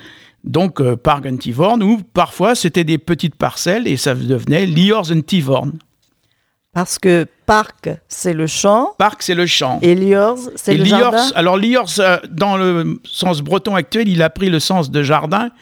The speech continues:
Speaker 1: mais en fait, c'était des petites parcelles qui étaient autour des fermes autrefois, et où on mettait souvent, par exemple, des cultures que l'on voulait a-, avoir de façon un peu hâtive, des choux, par exemple, des choses comme ça.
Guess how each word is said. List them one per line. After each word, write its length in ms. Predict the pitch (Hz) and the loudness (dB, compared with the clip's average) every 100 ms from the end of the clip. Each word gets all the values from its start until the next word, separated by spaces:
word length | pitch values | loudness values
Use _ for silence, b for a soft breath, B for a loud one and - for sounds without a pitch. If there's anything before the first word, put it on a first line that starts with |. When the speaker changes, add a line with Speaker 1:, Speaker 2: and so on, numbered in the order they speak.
| B B B B - | B B B B -2
Speaker 1:
mais 100 | 156 | 0
en 80 | 170 | 2
fait, 200 | 220 214 | 0 0
c'était 280 | 185 190 175 | 0 0 0
des 140 | 175 | 0
petites 360 | - 202 220 - | -2 -4 -4 -4
parcelles 480 | 180 - 180 226 | -4 -2 0 -2
qui 240 | - 160 151 | -2 -4 -2
étaient 320 | 135 165 175 | -2 0 0
autour 380 | 160 147 185 165 | 0 0 0 0
des 80 | 139 | 0
fermes 340 | - 185 202 | 0 0 -2
autrefois, 540 | 127 - 120 151 214 - b b b b _ | -6 -8 -2 -2 -2 -8 b b b b _
et 300 | 147 160 180 | 0 2 2
où 160 | 160 | 0
on 40 | 160 | 0
mettait 360 | 156 - 170 | 0 0 0
souvent, 380 | 180 170 147 170 | 0 -2 0 0
par 160 | 165 135 | 0 -2
exemple, 240 | 139 180 | -2 -2
des 100 | 147 | -2
cultures 480 | - 143 - 170 196 | -2 -6 -2 -2 0
que 80 | 143 | 0
l'on 160 | 131 | 0
voulait 560 | 123 131 131 135 - 120 - | -2 -2 0 0 -2 -6 -10
a-, 240 | - - - - | -14 -10 -8 -6
avoir 400 | 127 147 127 131 | -2 0 0 -2
de 100 | 127 | -4
façon 320 | 139 117 139 | -2 0 -2
un 80 | 123 | -2
peu 140 | 131 | -2
hâtive, 400 | 135 - 190 185 | -2 0 0 0
des 100 | 147 | -2
choux, 320 | - - 208 | -2 2 0
par 220 | 214 - | 0 -4
exemple, 300 | 113 131 175 | -2 -2 -2
des 60 | 143 | -4
choses 220 | - 120 | -6 -6
comme 180 | 127 120 | -6 -6
ça. 220 | - 185 | -4 -4